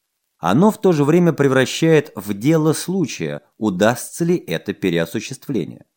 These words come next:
Но здесь мы должны рассмотреть явление в его чистом виде – следовательно, должны предположить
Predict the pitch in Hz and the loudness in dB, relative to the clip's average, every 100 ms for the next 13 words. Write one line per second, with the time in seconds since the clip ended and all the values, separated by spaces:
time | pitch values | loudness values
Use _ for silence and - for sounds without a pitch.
0 | _ _ _ - 90 92 90 170 208 160 | _ _ _ -6 -2 -2 0 0 2 2
1 | 143 131 117 143 156 131 - 113 131 147 | 4 4 4 2 2 0 0 0 0 -2
2 | - 107 104 127 156 151 147 107 104 107 | -2 -2 0 2 2 2 2 0 -2 0
3 | 127 120 127 - 131 135 160 113 73 - | 0 -2 -6 -4 -4 -2 -4 -4 -6 -10
4 | _ _ - 110 107 104 110 101 92 98 | _ _ -4 -2 0 -2 -2 -2 0 0
5 | 95 120 120 104 - - 92 90 92 156 | 0 0 0 0 -4 -2 0 0 0 -4
6 | - | -6